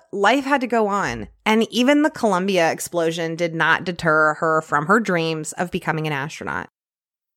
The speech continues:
In December of two thousand three, Lisa was a crew finalist for an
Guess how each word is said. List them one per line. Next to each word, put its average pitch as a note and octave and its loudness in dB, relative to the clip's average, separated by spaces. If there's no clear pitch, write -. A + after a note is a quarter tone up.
In A3+ 6
December B3 4
of C4 0
two A#3+ 0
thousand A3 2
three, F3 0
Lisa G#3 0
was C#4 2
a D4+ 4
crew A#3+ 2
finalist D#3+ 0
for F#3+ 2
an F3 2